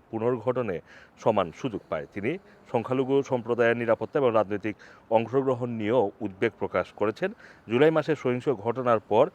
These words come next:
তাদের পরিস্থিতি কঠিন হয়ে পড়েছিল। এমপি ব্ল্যাকম্যান মনে করেন যে সংখ্যালঘুদের সমান মর্যাদা দেওয়া এবং নিরাপত্তা নিশ্চিত করা এখন অত্যন্ত গুরুত্বপূর্ণ।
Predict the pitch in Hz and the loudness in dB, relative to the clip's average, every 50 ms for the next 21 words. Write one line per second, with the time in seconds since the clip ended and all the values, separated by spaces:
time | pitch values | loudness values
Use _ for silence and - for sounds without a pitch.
0 | - - - _ _ - 107 98 107 101 - - 113 113 127 - - 139 117 - | -10 -20 -20 _ _ -2 0 2 0 0 0 2 0 0 0 -2 -8 -10 -6 -4
1 | 101 85 - - - - - - - - 123 120 - 143 135 113 - 98 92 - | -4 -4 -6 -10 -18 -20 -20 -10 -4 -2 -2 -2 -2 -4 -4 -2 0 0 0 0
2 | - 90 92 - - 90 85 - - - - - - - - 117 113 - 147 120 | -2 -4 -6 -6 -6 -8 -8 -8 -10 -16 -20 -20 -4 0 0 0 2 0 -2 0
3 | 107 123 120 - - 147 143 143 143 135 131 - 143 147 160 156 147 131 117 - | 4 2 2 2 2 -2 -2 0 2 0 2 2 0 0 0 -2 -4 -6 -6 -4
4 | 135 120 107 123 127 139 135 135 131 139 139 143 143 - - - - - - - | -6 -6 -4 -2 -2 -2 -2 0 2 2 2 2 0 -6 -16 -20 -20 -10 -4 0
5 | 123 117 120 120 123 123 123 120 110 120 107 117 113 107 123 117 113 120 151 160 | 2 4 4 2 4 4 2 4 4 4 4 4 4 6 6 6 8 8 6 6
6 | - 120 113 107 113 104 85 - - - 117 120 127 123 - 117 98 - 104 107 | 4 4 4 4 4 4 2 -2 -12 -6 0 4 4 4 4 2 0 0 -2 -2
7 | 127 135 - - 98 - - 101 113 120 107 95 - 113 90 - - - - - | -4 -8 -8 -10 -12 -4 0 2 4 4 4 2 2 -2 -2 -4 -8 -20 -20 -20
8 | - - - - 131 - - 170 165 151 - 127 101 82 - - - - 101 110 | -20 -6 -2 -2 -2 0 4 2 2 2 4 2 2 2 0 -4 -14 -8 -2 2
9 | 156 160 - - 113 87 92 87 80 82 | 2 2 2 0 -2 -2 -2 -4 -4 -6